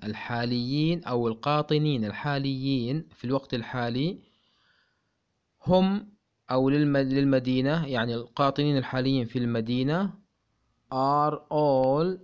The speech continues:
هم كلهم students، هم عبارة عن طلاب at the Master Institute of Science and Technology، وهم يعملون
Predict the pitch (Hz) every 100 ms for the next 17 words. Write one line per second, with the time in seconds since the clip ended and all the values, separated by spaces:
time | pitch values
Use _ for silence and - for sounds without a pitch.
0 | - 143 139 131 - 175 165 147 135 131
1 | 127 131 139 - - 196 175 113 101 95
2 | 139 123 117 113 117 117 107 123 117 135
3 | 147 185 135 82 - _ _ _ _ -
4 | 123 127 123 117 120 139 139 139 143 139
5 | 131 135 120 120 - 151 151 - 151 143
6 | 127 110 - 117 117 120 113 123 120 131
7 | 139 165 156 117 101 95 113 139 131 127
8 | 113 117 117 120 131 143 160 196 220